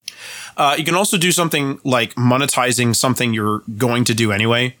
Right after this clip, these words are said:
So k-, kinda to retouch on the golf example, if you're an avid golfer, maybe becoming an instructor for beginners would be a good fit. Uh, if you're a podcaster and you're, you were gonna podcast for fun no matter what, maybe it's time to take it more seriously and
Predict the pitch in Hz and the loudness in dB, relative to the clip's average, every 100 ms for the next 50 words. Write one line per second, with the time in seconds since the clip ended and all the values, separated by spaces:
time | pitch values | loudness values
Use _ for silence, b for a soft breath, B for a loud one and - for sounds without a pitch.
0 | _ B B B - 120 110 104 98 123 | _ B B B 0 0 0 -4 -6 -6
1 | - 127 113 110 98 95 127 123 - 117 | -2 -2 0 0 0 -2 -2 0 0 0
2 | 113 101 98 117 120 113 120 123 113 104 | 0 -2 0 0 0 -2 0 0 0 0
3 | 113 117 107 110 107 110 101 - 143 139 | 0 2 0 -2 -2 0 0 0 -2 -2
4 | 123 113 113 113 120 113 107 107 - 123 | -4 -2 -2 0 -2 0 0 -2 -2 -2
5 | - 117 - 101 101 110 117 120 113 113 | 0 -2 -2 -4 -2 0 0 0 0 0
6 | 117 104 113 98 135 131 _ _ _ _ | 0 0 -2 -2 -2 -4 _ _ _ _
7 | _ _ _ _ 113 104 101 107 - 117 | _ _ _ _ -2 0 0 -2 0 -2
8 | 127 139 131 - 135 127 131 104 98 95 | 0 -2 -2 0 0 2 0 0 -2 -6
9 | - 117 120 120 107 117 113 - 110 - | -2 0 0 0 -2 -2 -2 -2 -2 -2
10 | 110 123 113 104 95 90 104 127 - 117 | -2 -2 0 -2 -2 -2 -2 -2 -4 -4
11 | 107 104 101 98 98 - _ _ - 117 | -2 0 2 2 -2 -6 _ _ -6 -4
12 | - 120 113 123 113 95 104 90 - 104 | 0 -2 0 -2 -2 -4 -4 -4 -2 0
13 | 117 139 139 107 101 | 0 0 0 0 -2